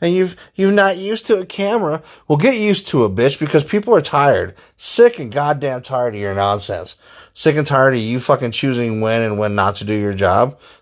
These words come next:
Like, get the fuck over yourself. Do your fucking job.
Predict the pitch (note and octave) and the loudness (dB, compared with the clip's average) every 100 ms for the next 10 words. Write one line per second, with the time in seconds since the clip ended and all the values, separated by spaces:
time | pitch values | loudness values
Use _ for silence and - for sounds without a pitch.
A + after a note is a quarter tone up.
0 | - A#2+ G#2 F3 F#3 C#3 D3 C3 A#2 A2+ | 0 0 4 0 2 0 2 4 2 2
1 | G#2 G2 - F2 E2+ - - - _ A2+ | 0 -4 -4 -6 -8 -20 -20 -20 _ -2
2 | C3+ G3+ A3 B3+ - B3 G3 G#2 G#2 A#2+ | 0 2 2 2 2 0 2 2 2 0